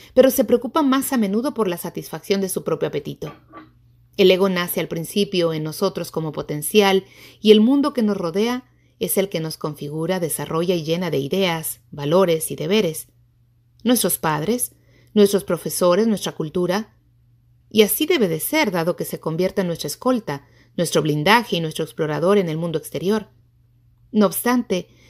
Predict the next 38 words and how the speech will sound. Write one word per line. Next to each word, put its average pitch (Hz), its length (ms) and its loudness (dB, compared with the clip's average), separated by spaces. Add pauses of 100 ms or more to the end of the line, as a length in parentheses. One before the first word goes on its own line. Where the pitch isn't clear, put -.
si - 160 2
no 233 100 6
se 277 140 -4
permite 262 420 2
que 185 100 2
la 170 120 -2
naturaleza 170 540 -2
salvaje 165 520 -2
se - 140 -8
irradie 175 420 0
hacia 156 180 -4
arriba 180 340 0
a 151 60 -4
través 160 280 -4
del 175 140 0
ego, 180 320 2 (460)
confiriéndole 190 800 4
color, 196 480 2 (220)
juego 175 560 4 (160)
y 196 120 -6
capacidad 175 520 -4
instintiva 190 580 -2
de 160 100 -4
reacción, 196 580 -4 (420)
por 202 180 8
más 240 240 2
que 277 120 0
la 247 100 2
cultura 214 380 0
apruebe 190 340 0
lo 156 140 -2
que 156 520 -2
se - 200 2
haya 185 220 4
inculcado 180 520 0
en 160 120 -2
este 170 380 0
ego, 170 280 0